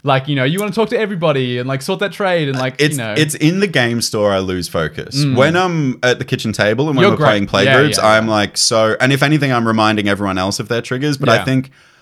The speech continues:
Speaker 2: I think I'm just too nice of a bloke in a game store.
Speaker 1: <laughs>
Speaker 2: Like, I feel like everyone comes up to me and says hi, and I'm, like, obliged to say hello and tell them about my week and ask them
Speaker 1: Yeah.
Speaker 2: about their week.
Speaker 1: Yeah,
Speaker 2: And
Speaker 1: yeah.
Speaker 2: yeah, I'll, I'll take that.
Speaker 1: I
Speaker 2: I'll take
Speaker 1: also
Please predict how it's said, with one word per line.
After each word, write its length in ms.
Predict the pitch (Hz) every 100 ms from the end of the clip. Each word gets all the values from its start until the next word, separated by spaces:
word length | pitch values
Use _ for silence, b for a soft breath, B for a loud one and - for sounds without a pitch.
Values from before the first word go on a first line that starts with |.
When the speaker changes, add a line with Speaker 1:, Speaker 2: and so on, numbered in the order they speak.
| b b -
Speaker 2:
I 40 | 156
think 240 | 233 262
I'm 100 | 320
just 320 | 285 214 -
too 240 | - 160 156
nice 400 | 135 117 117 -
of 100 | 107
a 60 |
bloke 480 | 98 92 92 101 - -
in 100 | 113
a 80 | 113
game 300 | 117 120 131
store. 460 | 151 139 139 143
Speaker 1:
<laughs> 60 | -
Speaker 2:
Like, 220 | 123 123
I 100 | 139
feel 240 | 139 156
like 200 | 170 151 -
everyone 300 | 135 147 151
comes 180 | 156 143
up 120 | 131
to 80 | 139
me 100 | 131
and 80 |
says 200 | 123 127
hi, 280 | 104 101 110
and 80 | 117
I'm, 140 | 113 113
like, 340 | 110 101 - b b b b b _ -
obliged 840 | 143 135 127 123 131 151 147 -
to 80 | 156
say 280 | - 151
hello 520 | 131 139 127 135 135 135
and 120 | 127
tell 180 | 135 131
them 100 | 131
about 240 | 123 131
my 100 | 131
week 340 | 120 117 123 135
and 100 | 123
ask 260 | 120 123
them 120 | 117 123
Speaker 1:
Yeah. 40 |
Speaker 2:
about 240 | 123 120
their 220 | 120 120 127
week. 240 | 127 127
Speaker 1:
Yeah, 380 | 113 110 107 98
Speaker 2:
And 100 | 98
Speaker 1:
yeah. 240 | 98 98
Speaker 2:
yeah, 280 | 120 95 92 -
I'll, 200 | 180 170 -
I'll 140 | 143
take 240 | 135 110 -
that. 200 | - -
Speaker 1:
I 80 | 143
Speaker 2:
I'll 40 |
take 60 | 175
Speaker 1:
also 180 | 160